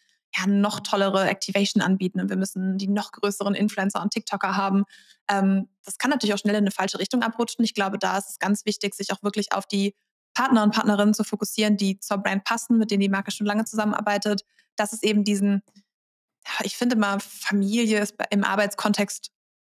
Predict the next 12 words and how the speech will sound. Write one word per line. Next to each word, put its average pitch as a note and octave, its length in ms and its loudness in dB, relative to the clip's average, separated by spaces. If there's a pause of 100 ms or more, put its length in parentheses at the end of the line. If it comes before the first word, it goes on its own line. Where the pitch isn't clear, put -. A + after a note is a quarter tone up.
(260)
manchmal G3+ 220 2
schwierig, B3 440 2
aber G3+ 140 2
dass G#3 160 -2
es - 60 -12
zumindest A#3+ 440 2
so A3 60 2
einen G#3 120 4
freundschaftlichen G#3+ 600 0
Charakter F#3 380 -2
beibehält. F#3+ 520 -2
Also G3+ 320 -2